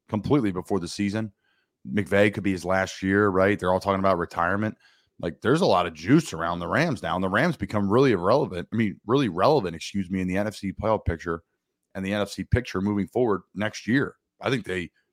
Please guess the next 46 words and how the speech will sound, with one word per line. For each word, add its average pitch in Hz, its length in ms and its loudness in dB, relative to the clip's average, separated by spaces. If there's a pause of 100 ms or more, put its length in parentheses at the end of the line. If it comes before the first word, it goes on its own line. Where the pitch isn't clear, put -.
become 90 420 -4
very, 104 320 4
very 98 380 2
relevant. 78 520 -6 (320)
They're 95 120 -2
working 107 200 0
on 98 140 2
a - 20 2
new 104 120 2
facility 101 500 -2
for 98 200 -2
'em, 87 100 -6
too. 98 240 0
I 95 40 2
know 98 100 0
their 92 120 -2
facilities 95 480 -2
before 92 380 -2
weren't 87 200 -4
that 82 180 -4
great. 87 340 -2 (580)
It 87 60 -10
was 90 140 -4
a 85 40 -6
unique 85 280 -6
situation. 85 540 -6
They 82 120 -6
were, 85 80 -2
like, 82 180 -4
out 82 100 -4
of 78 80 -6
a 78 60 -8
trailer. 87 500 -2 (720)
Um, 85 640 -4 (1200)
so, 95 540 4 (840)
long 143 160 0
story 120 200 0
short, 95 320 0 (1200)
lots 113 240 6
to - 60 -8
talk 104 160 2
about 90 160 0
on 85 60 -6
the 82 60 -8
show 82 220 -10
today. 82 380 -10